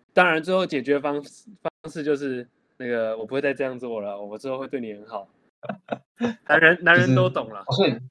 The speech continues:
Speaker 2: 对，哦，男人都懂，
Speaker 1: <laughs>
Speaker 2: 就是，对，该跪键盘就要跪键盘。<laughs>
Speaker 1: 最后当然还是有对他，就是专心跟他讲话，这是最重要的。
Speaker 2: 可是我之前有一个不同的想法，就是你们会不会觉得距离产生美这个状况？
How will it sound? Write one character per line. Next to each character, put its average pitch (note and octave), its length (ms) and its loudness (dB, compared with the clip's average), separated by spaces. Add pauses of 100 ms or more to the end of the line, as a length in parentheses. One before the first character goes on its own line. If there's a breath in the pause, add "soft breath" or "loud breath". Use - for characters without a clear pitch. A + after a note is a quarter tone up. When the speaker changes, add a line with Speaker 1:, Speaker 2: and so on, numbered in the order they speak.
(160)
Speaker 2:
对， G#2+ 220 -10
哦， G#2+ 220 4
男 G#2+ 120 8
人 A2 100 6
都 G#2+ 140 6
懂， G2+ 160 0
Speaker 1:
<laughs> - 40 -16
Speaker 2:
就 A#2 100 -6
是， A#2+ 240 0 (100)
对， G2+ 300 2
该 C#3 160 12
跪 D3 160 6
键 C3 160 4
盘 G#2 120 0
就 A2+ 120 6
要 A2+ 80 8
跪 A2 200 2
键 G2 240 0
盘。 - 140 -18 (240)
<laughs> B2+ 160 -2 (640)
Speaker 1:
最 A3 80 4
后 G3 60 0
当 G#3 120 2
然 F3+ 120 4
还 D#3+ 100 6
是 D#3 160 0
有 C3+ 160 6
对 D3 140 6
他， C#3 340 2 (140)
就 F3 100 -4
是 E3+ 160 -2
专 D3 240 0
心 C#3 160 -4
跟 C3+ 80 -2
他 C3 100 0
讲 A#2+ 200 -8
话， A2 280 -6 (280)
这 D#3+ 160 -12
是 D#3 80 -10
最 D3+ 120 2
重 B2+ 220 0
要 A2 160 2
的。 G2 60 -16 (560)
Speaker 2:
可 - 80 4
是 G#3+ 240 2 (100)
我 C3 160 10
之 B2+ 120 4
前 A3 80 10
有 D3 140 12
一 C#3 60 6
个 D#3 100 6
不 C3 120 0
同 C3 100 4
的 G#2+ 80 2
想 F#2 240 0
法， - 220 0
就 A2 100 -4
是 G#2+ 300 0 (180)
你 - 80 0
们 A2 100 6
会 G2+ 40 -2
不 D3+ 60 4
会 D#3 60 6
觉 B2+ 100 6
得 G#2+ 260 8
距 D3 200 2
离 B2 140 6
产 G#2 240 2
生 A2 200 6
美 A2 180 2
这 - 120 -4
个 G2 100 2
状 G2 180 2
况？ - 200 -16